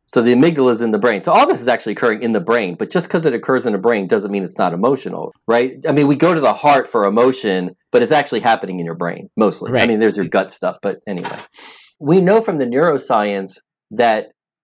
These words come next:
Speaker 1: ninety-five percent of your actions and behaviors are driven by your subconscious mind, which is where your emotions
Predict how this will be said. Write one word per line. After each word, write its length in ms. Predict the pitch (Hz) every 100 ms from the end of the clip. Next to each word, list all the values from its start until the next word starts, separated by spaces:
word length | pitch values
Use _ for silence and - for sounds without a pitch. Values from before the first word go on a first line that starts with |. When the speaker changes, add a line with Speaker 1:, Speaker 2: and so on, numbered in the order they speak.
| _
Speaker 1:
ninety-five 920 | 107 110 139 175 202 208 180 170 156 156
percent 360 | 135 - 135
of 80 | 113
your 160 | 117 123
actions 480 | 117 135 - 123
and 100 | 120
behaviors 840 | 107 101 110 113 104 87 87 87 - _ _ _ _
are 140 | 110 104
driven 360 | 117 131 131
by 100 | 110
your 160 | 104 98
subconscious 800 | - 113 104 - 107 101 98 -
mind, 440 | 98 90 78 - _ _ _ -
which 200 | 110 120
is 140 | 98
where 120 | 110
your 200 | 107 107 110
emotions 800 | 98 101 104 - 90 87 -